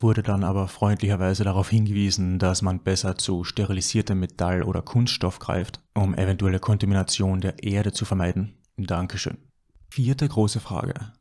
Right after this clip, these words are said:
Wie hoch sollen Luftfeuchtigkeit und Temperatur der Umgebung sein? Als idealer Temperaturbereich gilt weithin einundzwanzig bis fünfundzwanzig Grad. Luftfeuchtigkeit zwischen siebzig und neunzig Prozent. Lässt sich fast immer machen.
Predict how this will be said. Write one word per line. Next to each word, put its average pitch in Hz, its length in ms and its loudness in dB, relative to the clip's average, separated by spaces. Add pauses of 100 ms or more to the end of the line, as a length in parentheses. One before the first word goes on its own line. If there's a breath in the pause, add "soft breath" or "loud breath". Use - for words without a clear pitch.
(260)
Wie 117 180 0
hoch 110 320 0
sollen 101 360 0
Luftfeuchtigkeit 101 840 0
und 110 160 2
Temperatur 98 680 0
der 98 160 -2
Umgebung 101 520 2
sein? - 400 -6 (400)
Als 104 200 0
idealer 120 400 2
Temperaturbereich 107 1040 0
gilt 123 380 0
weithin 101 600 0
einundzwanzig 101 840 0
bis 104 140 0
fünfundzwanzig 95 640 -2
Grad. - 420 -8 (260)
Luftfeuchtigkeit 110 840 0
zwischen - 320 0
siebzig 104 580 -2
und 107 220 2
neunzig 90 460 -4
Prozent. - 480 -4 (400 soft breath)
Lässt 101 220 2
sich 107 120 -2
fast - 180 -4
immer 107 140 2
machen. 98 400 2